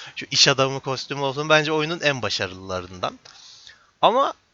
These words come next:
oynanış olarak bana çok zevk vermiyor Mundo. O yüzden maalesef C'ye yerleştirdim. Ee, Draven şerefsiz bir A D C, güçlü bir A D C.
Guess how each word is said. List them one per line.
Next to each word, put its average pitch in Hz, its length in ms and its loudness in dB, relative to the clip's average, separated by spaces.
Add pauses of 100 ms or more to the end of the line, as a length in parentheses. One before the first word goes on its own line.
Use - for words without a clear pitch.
(360)
oynanış 185 540 0
olarak 196 360 2
bana 190 200 4
çok - 200 -8
zevk 151 460 4
vermiyor 139 440 6
Mundo. 95 360 -10
O 175 80 -8
yüzden 120 300 0
maalesef 120 560 2
C'ye 104 220 0
yerleştirdim. 98 800 0 (920)
Ee, 110 40 0
Draven 165 640 4
şerefsiz 147 640 0
bir 135 100 2
A 110 220 4
D 107 160 -4
C, 147 360 0
güçlü 151 340 -2
bir 156 100 4
A 127 220 2
D 113 180 -2
C. 139 280 0